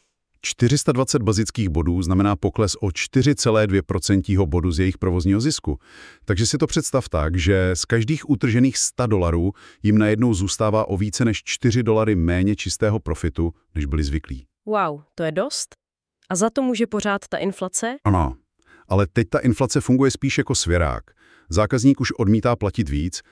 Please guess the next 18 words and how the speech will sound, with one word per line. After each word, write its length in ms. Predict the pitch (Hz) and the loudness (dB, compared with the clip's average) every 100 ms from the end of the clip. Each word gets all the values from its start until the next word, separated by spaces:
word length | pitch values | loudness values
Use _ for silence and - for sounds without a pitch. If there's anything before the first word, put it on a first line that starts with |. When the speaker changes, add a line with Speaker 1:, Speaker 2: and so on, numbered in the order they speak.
| _ | _
Speaker 1:
takže 240 | 92 87 | -2 0
General 360 | 90 101 110 117 | 2 2 4 4
Mills 360 | 107 113 104 - | 4 2 0 -2
nemůže 420 | 95 95 104 90 | 2 4 4 4
zvedat 300 | 87 95 95 | 2 0 0
ceny 200 | - 90 | 0 0
na 100 | 87 | 0
pultu. 380 | - 90 78 73 - _ _ - _ - | 0 -2 -2 -6 -8 _ _ -20 _ -2
Ale 160 | 90 | 2
jim 120 | 104 104 | 4 2
samotným 520 | 104 101 104 117 92 | 2 0 4 4 4
dál 260 | 90 92 | 2 2
rostou 320 | 101 90 - 101 | 0 0 0 2
náklady 360 | 95 - 82 | 2 0 -2
na 100 | 71 | -2
suroviny, 540 | - 110 104 101 98 92 _ _ | 0 0 2 2 2 -2 _ _
platy, 440 | 87 80 85 80 - _ | -4 -2 -2 -2 -4 _
dopravu. 460 | 78 78 80 73 | -6 -2 0 0